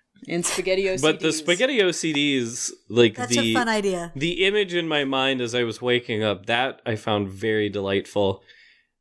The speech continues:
Speaker 2: And I really, like, if I really wanna do, like, a really pretentious art show,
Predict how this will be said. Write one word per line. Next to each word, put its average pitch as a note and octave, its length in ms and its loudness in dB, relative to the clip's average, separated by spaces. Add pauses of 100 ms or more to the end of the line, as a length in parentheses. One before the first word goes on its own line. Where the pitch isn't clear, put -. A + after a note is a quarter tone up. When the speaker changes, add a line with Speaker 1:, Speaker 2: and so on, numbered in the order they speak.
(140)
Speaker 2:
And A#2+ 180 -2
I A#2+ 120 2
really, B2 500 0
like, G#2+ 240 -4
if A2+ 200 -2 (600)
I A2+ 100 -2
really B2+ 440 -2
wanna C3 320 0
do, G#2+ 360 -2
like, G#2 200 0
a G2+ 80 -6
really G#2 260 0
pretentious G2+ 640 -2 (100)
art G#2+ 240 4
show, F2+ 460 0